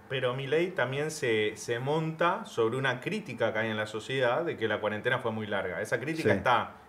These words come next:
Speaker 1: y sobre eso él construye ese relato. Eh, ¿no te parece que tal vez Alberto tuvo,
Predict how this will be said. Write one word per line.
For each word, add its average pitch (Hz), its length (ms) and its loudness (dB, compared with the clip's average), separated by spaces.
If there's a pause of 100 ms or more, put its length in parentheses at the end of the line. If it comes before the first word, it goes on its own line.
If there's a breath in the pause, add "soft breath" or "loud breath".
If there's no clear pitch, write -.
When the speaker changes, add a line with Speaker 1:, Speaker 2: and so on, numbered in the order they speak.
Speaker 1:
y 120 80 -8
sobre 131 420 6
eso 123 260 4
él 120 140 2
construye 120 580 0
ese 113 200 2
relato. 113 520 2 (400 loud breath)
Eh, 117 280 0
¿no 180 120 0
te 214 80 4
parece 175 320 2
que 139 60 2
tal 117 160 2
vez 139 180 0
Alberto 127 560 2 (720)
tuvo, 135 320 -2